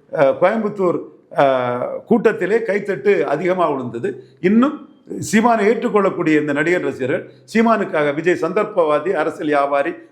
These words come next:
பச்சோந்தி என்பதையும், சீமான் நிலையான, உறுதியான கொள்கை கொண்டவர் என்றும்,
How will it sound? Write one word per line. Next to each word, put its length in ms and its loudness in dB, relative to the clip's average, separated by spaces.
பச்சோந்தி 400 0
என்பதையும், 520 -4
சீமான் 540 2
நிலையான, 380 2
உறுதியான 440 -2
கொள்கை 340 -2
கொண்டவர் 300 0
என்றும், 360 -6